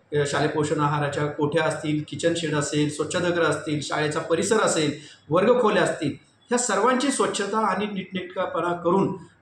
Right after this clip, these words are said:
आणि विद्यार्थ्यांचा पहिल्या दिवशी अतिशय उत्साहानं, आनंदानं आणि सर्व पालक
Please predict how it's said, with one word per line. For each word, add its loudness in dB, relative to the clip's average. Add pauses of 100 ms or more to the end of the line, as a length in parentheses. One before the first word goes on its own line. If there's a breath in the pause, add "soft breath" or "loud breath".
(100)
आणि 2
विद्यार्थ्यांचा 0
पहिल्या 0
दिवशी 0 (200)
अतिशय 0
उत्साहानं, 0
आनंदानं 0
आणि 2 (320 loud breath)
सर्व 0
पालक 2